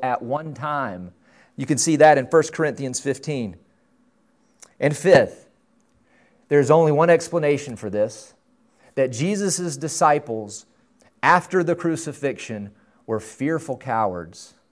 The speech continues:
But after they had seen the risen Jesus, they were fearless warriors. And they went out and proclaimed Christ is,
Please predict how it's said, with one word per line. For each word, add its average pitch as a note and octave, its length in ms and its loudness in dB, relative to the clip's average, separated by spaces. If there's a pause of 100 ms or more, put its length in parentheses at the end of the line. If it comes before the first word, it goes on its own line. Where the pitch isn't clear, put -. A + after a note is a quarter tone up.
(540)
But G2+ 140 -6
after C3+ 300 0
they C3+ 160 2
had C#3 120 0
seen B2+ 240 -8
the A#2+ 100 -6
risen A2+ 360 -4
Jesus, F#2+ 680 -10 (280)
they A2+ 120 -2
were F#2+ 160 -6
fearless G2+ 840 -6
warriors. F#2+ 840 -10 (380)
And G#2 120 -6
they A#2 100 4
went A#2+ 220 0
out A#2+ 160 2
and G#2+ 140 -8
proclaimed A2+ 720 -4
Christ G#2 500 -4 (120)
is, B2+ 360 0